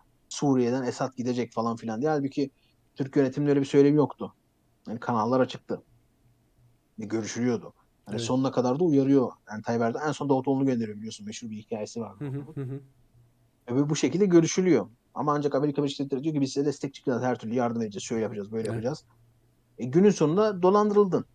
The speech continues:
Speaker 1: <laughs>
Speaker 2: Ya zaten biz bu
Speaker 1: Günün sonunda
Speaker 2: kandır-
Speaker 1: dolandırıldın. Dolandırıldın. Yani bu bir açık bir net. Dolan-, ama şimdi şöyle bir şey var. Kim seni dinleyecek?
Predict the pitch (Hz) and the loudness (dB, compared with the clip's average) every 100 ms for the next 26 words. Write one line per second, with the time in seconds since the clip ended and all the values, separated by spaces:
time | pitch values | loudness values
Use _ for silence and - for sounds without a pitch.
0 | - 117 170 - 175 147 127 131 117 131 | -12 -2 0 0 -2 -2 0 0 2 0
1 | 135 175 170 151 156 180 156 156 196 175 | 0 -2 -2 -4 2 4 6 8 6 4
2 | 175 175 175 175 170 170 147 233 311 - | 8 10 10 8 6 6 8 6 6 -4
3 | _ _ _ _ _ 135 151 165 165 151 | _ _ _ _ _ 4 6 8 8 6
4 | 143 131 226 185 135 139 143 104 143 123 | 2 0 -2 -2 -2 -2 -4 -2 -2 -2
5 | - - 139 196 - 139 127 143 160 165 | -6 -10 -6 -6 0 2 2 0 0 0
6 | 147 165 156 - 147 208 202 - - _ | 0 2 2 2 2 2 -2 -10 -20 _
7 | _ _ _ - 214 185 143 117 104 98 | _ _ _ -8 -2 0 0 0 -4 -8
8 | 190 | -12